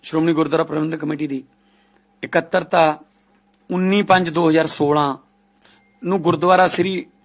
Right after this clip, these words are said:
ਰਾਮਸਰ ਸਾਹਿਬ, ਸ਼੍ਰੀ ਅੰਮ੍ਰਿਤਸਰ ਸਾਹਿਬ ਵਿਖੇ ਪਬਲੀਕੇਸ਼ਨ ਵਿਭਾਗ ਵਿੱਚ ਵਾਪਰੀ ਦੁਖਦਾਈ ਅੱਗ ਲੱਗਣ ਦੀ ਘਟਨਾ ਉੱਪਰ ਗੰਭੀਰਤਾ ਨਾਲ ਚਰਚਾ ਕੀਤੀ ਜਾਵੇ।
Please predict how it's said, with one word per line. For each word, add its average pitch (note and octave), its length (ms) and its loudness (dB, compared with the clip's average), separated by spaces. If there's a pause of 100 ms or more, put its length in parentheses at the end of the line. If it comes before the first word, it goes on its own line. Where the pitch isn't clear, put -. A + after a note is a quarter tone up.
(680)
ਰਾਮਸਰ D#3+ 420 4
ਸਾਹਿਬ, C#3 340 0 (580)
ਸ਼੍ਰੀ E3 240 -4
ਅੰਮ੍ਰਿਤਸਰ D#3 420 -2 (840)
ਸਾਹਿਬ D3 260 -2
ਵਿਖੇ C#3+ 380 -2 (1160)
ਪਬਲੀਕੇਸ਼ਨ G3+ 680 0
ਵਿਭਾਗ F#3+ 340 4
ਵਿੱਚ E3 180 -2
ਵਾਪਰੀ D#3+ 400 0
ਦੁਖਦਾਈ D3+ 600 -2 (180)
ਅੱਗ C3 260 -8
ਲੱਗਣ C#3 380 -4
ਦੀ C#3 140 -6 (120)
ਘਟਨਾ C3 260 -6
ਉੱਪਰ B2+ 240 -6
ਗੰਭੀਰਤਾ D#3 540 -4
ਨਾਲ C3 200 -6
ਚਰਚਾ - 400 -6
ਕੀਤੀ A2+ 320 -12
ਜਾਵੇ। F2+ 320 -10